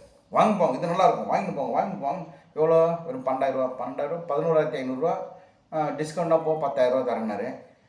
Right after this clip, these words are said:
அதே மாதிரி பெட்டு தான் நான் வாங்கி வந்து இப்போ அவஸ்தைப்படுறேன். ஒரு வருஷம் தாங்க நல்லா இருக்கு பெட்டு, அதுக்கப்புறம் பிரச்சனை, பிரச்சனை, பிரச்சனை. முது, ஒய்ஃப்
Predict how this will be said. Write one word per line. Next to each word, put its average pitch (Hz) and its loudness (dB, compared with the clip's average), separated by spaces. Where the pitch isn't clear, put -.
அதே 175 4
மாதிரி 196 4
பெட்டு 180 -4
தான் 190 2
நான் 160 -2
வாங்கி 160 -2
வந்து 156 -6
இப்போ 135 4
அவஸ்தைப்படுறேன். - -4
ஒரு 156 0
வருஷம் 175 2
தாங்க 190 -2
நல்லா 131 0
இருக்கு 123 -4
பெட்டு, - -10
அதுக்கப்புறம் 117 -4
பிரச்சனை, - -8
பிரச்சனை, 113 -12
பிரச்சனை. 110 -10
முது, 135 -6
ஒய்ஃப் 120 -4